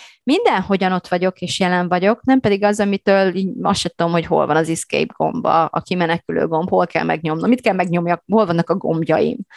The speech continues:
hogy ne kelljen már itt legyek, és ne kelljen éreznem ezt. Ö, ugyancsak borzasztóan, ö, időzúzó tevékenység a mások kényszeres kielégítése.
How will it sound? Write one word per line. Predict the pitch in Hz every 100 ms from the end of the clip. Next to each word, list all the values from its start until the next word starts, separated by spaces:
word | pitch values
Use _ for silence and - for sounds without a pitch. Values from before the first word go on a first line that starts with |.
| - - -
hogy | 196
ne | 196
kelljen | - 175 170 170
már | 160 160
itt | 160
legyek, | 170 165 165
és | 170
ne | 175
kelljen | 170 180 170 165
éreznem | 160 175 185 170 170
ezt. | - - - _ _ _ _ _ _ _ _ - _ - _ _ -
Ö, | 196 202 208 -
ugyancsak | 277 262 233 226 220
borzasztóan, | 220 226 220 220 - 214 208 202 196 -
ö, | - 190 190
időzúzó | 208 185 190 185 190 180 185
tevékenység | 196 180 175 - 180 180 - 175 170 165 -
a | - 165 160 -
mások | 180 185 185 - 180 180 175 -
kényszeres | - 180 180 - 165 175 -
kielégítése. | - 180 170 170 - - - - - - 214